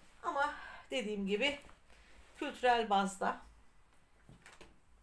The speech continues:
hareketleriniz normal olsun, paylaşım yapın, özel hayatınızı paylaşmayın arkadaşlar.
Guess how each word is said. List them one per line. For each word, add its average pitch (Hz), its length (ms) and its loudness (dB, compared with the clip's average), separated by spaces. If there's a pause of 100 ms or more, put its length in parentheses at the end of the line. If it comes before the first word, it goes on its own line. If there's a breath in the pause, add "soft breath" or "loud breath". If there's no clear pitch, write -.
(360)
hareketleriniz 220 920 0
normal 208 460 4
olsun, 226 400 0
paylaşım 208 600 2
yapın, 208 280 0
özel 247 320 2
hayatınızı 214 540 2
paylaşmayın 175 680 2
arkadaşlar. - 640 -16